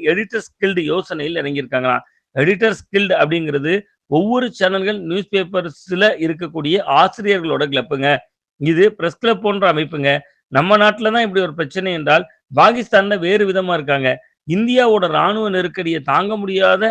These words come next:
அந்த நாட்டு அரசு தவியா தவிக்குது. இந்தியாவோட சுகோய் விமானத்தை பாகிஸ்தான் ராணுவம் சுட்டு வீழ்த்தி விட்டதா சமூக ஊடகங்கள்ல அந்த பக்கம் பரப்பப்படுது. ஆனா உண்மை அதுவே இல்லைங்க. ஆனா இந்த செய்தியை பரப்புனது பாகிஸ்தான் அரசும் இல்லையா,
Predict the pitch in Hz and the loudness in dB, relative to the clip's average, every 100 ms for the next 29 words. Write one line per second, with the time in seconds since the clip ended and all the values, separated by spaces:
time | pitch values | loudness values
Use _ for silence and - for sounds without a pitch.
0 | - 147 156 156 156 190 185 160 156 151 | -2 -4 -4 -2 0 -2 0 0 0 -6
1 | 165 151 139 165 196 214 170 160 147 143 | -12 -4 -4 0 0 0 0 -4 -6 -6
2 | 131 _ _ _ 151 185 226 247 226 170 | -6 _ _ _ -4 -2 0 2 2 2
3 | 156 180 - _ - 190 220 254 214 175 | 2 0 -4 _ -8 -2 2 2 2 0
4 | 180 175 131 151 175 170 _ 127 135 190 | 0 0 -2 0 0 -2 _ -4 4 6
5 | 233 226 - 208 185 180 175 165 - 165 | 4 0 -2 -2 2 0 0 -6 -8 -14
6 | - 240 196 170 165 135 135 151 - _ | -6 -2 -2 -4 -10 -4 2 2 2 _
7 | _ 165 202 247 220 185 180 165 143 143 | _ 0 2 2 2 2 0 0 -2 0
8 | 147 143 160 156 147 180 147 147 147 143 | 0 -2 -2 -2 -2 -2 0 0 0 -6
9 | 131 123 123 _ _ _ 131 160 170 160 | -6 -4 -6 _ _ _ 2 4 2 -2
10 | 123 143 208 214 208 208 - 123 151 185 | -4 -4 -2 2 2 0 0 0 2 4
11 | 202 175 165 156 151 151 _ _ - 165 | 4 4 -2 0 0 -2 _ _ 2 4
12 | 196 180 165 190 220 233 190 165 165 165 | 4 0 -6 -6 -2 -2 0 -2 -4 -6
13 | 160 165 156 139 185 208 - 208 185 170 | -6 -6 -2 2 2 0 -2 -2 -2 -6
14 | 196 165 151 131 | -10 -6 -2 -2